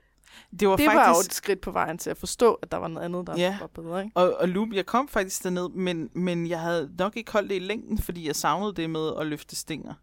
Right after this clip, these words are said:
Speaker 2: Mhm.
Speaker 1: Øh, og at nogen stod og sagde, "Kom nu, du kan godt," eller, øh, "Åh, hvad gik der galt her?" Eller,
Speaker 2: Mhm.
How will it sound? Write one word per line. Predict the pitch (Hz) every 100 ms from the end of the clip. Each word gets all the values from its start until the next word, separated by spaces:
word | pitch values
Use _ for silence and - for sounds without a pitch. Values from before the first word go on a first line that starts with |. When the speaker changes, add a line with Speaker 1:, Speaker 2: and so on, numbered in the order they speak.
| _
Speaker 2:
Mhm. | 185 180 - _ _ _ _
Speaker 1:
Øh, | 151 156 147 139 -
og | 139
at | 139
nogen | 151 165
stod | 180 175
og | 170
sagde, | 165 -
"Kom | 190
nu, | 196 160 151 151
du | 139
kan | - 165
godt," | 127 131 -
eller, | 127 - - - _ _ _ -
øh, | 147 135 123
"Åh, | - 196 -
hvad | 214
gik | 233 202
der | 175
galt | 160 165 -
her?" | 165 143
Eller, | - 147 135 -
Speaker 2:
Mhm. | 180